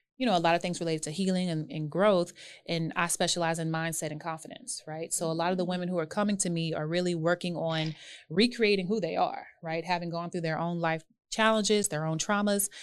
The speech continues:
and they're ready to start actually creating the woman that they see in their head. And sometimes I'm helping them identify who is that woman so that we can grow into her.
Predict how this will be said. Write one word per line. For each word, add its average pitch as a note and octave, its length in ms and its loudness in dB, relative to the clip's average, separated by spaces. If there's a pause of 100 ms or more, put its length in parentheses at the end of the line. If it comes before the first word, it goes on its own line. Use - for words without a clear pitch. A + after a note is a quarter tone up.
(320)
and F3 120 2
they're E3+ 140 6
ready F3+ 220 4
to F3+ 120 -2
start E3 300 2
actually D#3+ 480 0 (180)
creating E3+ 400 2
the D#3+ 100 2
woman D#3+ 220 0
that D3+ 120 -4
they D#3 100 -4
see E3+ 200 -2
in D#3 80 -2
their D3 120 -4
head. E3+ 340 -2
And D#3 300 -4
sometimes E3+ 400 -2
I'm D#3 120 -2
helping E3 280 -2
them D3+ 100 -2
identify D#3 520 0
who D#3 160 -4
is D3+ 80 -6
that D3 160 -6
woman D#3+ 340 -6 (280)
so - 140 -8
that D#3+ 120 2
we E3 80 0
can E3 140 -4
grow D#3+ 220 -2
into F3+ 300 0
her. D3+ 300 -4